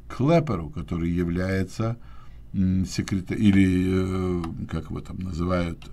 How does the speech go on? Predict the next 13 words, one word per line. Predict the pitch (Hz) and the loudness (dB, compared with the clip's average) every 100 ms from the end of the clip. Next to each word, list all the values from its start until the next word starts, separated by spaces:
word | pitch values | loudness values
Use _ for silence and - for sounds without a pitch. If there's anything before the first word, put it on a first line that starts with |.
| - | -8
э, | 92 92 | -6 -4
директор, | 82 85 101 117 113 160 165 156 - - - - - - | 0 6 8 8 4 2 2 0 -8 -16 -16 -18 -8 2
м, | 98 95 95 92 92 95 117 | 6 6 6 4 2 -2 -6
э, | 123 101 92 90 87 - - | -6 -4 -2 -2 -4 -8 -12
национальной | - 98 101 - 101 98 107 107 107 104 98 - | -4 4 4 6 6 8 8 8 8 8 4 -2
разведки. | - 92 98 98 101 87 - - - - - - - - - - - - - - - - - - - - - | 0 4 6 8 8 6 -6 -18 -18 -18 -18 -16 -16 -14 -14 -14 -16 -16 -14 -14 -14 -14 -16 -16 -16 -16 -4
Оттуда | 98 107 - - 180 220 - - - - | 2 2 2 8 10 10 8 2 -6 -8
это | - 107 120 | -2 2 4
досье | 104 110 - - 135 127 101 | 4 2 2 0 6 8 8
якобы | 95 123 117 - 85 80 85 | 6 6 4 2 -4 -4 -6
попадает | - 92 101 104 107 98 85 76 - - | -2 2 2 4 4 4 2 -6 -10 -6
в | 87 98 | 0 6
руки | 117 117 - 90 78 | 8 8 6 -2 -6